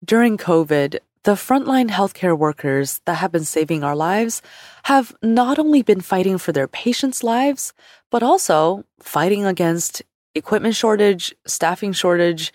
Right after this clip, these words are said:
conspiracy theories, new covid strains,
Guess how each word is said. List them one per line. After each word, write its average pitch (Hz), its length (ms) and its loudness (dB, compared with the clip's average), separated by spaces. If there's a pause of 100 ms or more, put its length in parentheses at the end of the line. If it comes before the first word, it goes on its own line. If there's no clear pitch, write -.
(720)
conspiracy 226 640 2
theories, 202 840 2
new 208 240 0
covid 208 400 0
strains, 170 760 -2